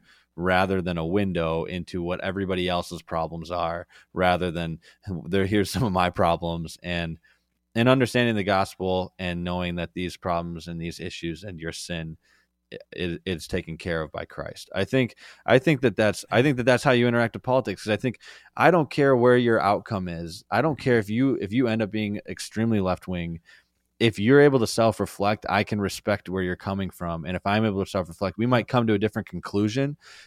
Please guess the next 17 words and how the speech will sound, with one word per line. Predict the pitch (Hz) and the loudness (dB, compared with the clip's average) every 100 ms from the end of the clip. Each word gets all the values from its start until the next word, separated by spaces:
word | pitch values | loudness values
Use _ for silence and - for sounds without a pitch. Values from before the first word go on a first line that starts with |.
| _ | _
which | 107 104 | 0 2
is, | 104 90 85 | 0 0 0
like, | 95 - | -2 0
the | 95 | -4
beauty | 82 98 101 104 98 | 0 0 2 2 2
of | 90 | 0
humanity | - - - 92 92 101 104 110 | -4 -12 -6 -2 0 2 2 2
is | 92 | 2
that | 87 82 | -2 -4
we, | 92 85 | -6 -6
God | 90 85 85 | -4 -4 -4
created | 98 87 | -4 -4
so | - 90 | -4 -6
many | 87 | -6
different | 85 80 | -8 -12
people, | 90 87 101 110 - _ _ _ _ | -8 -4 -2 -4 -6 _ _ _ _
um, | - 90 82 80 | -2 0 0 -4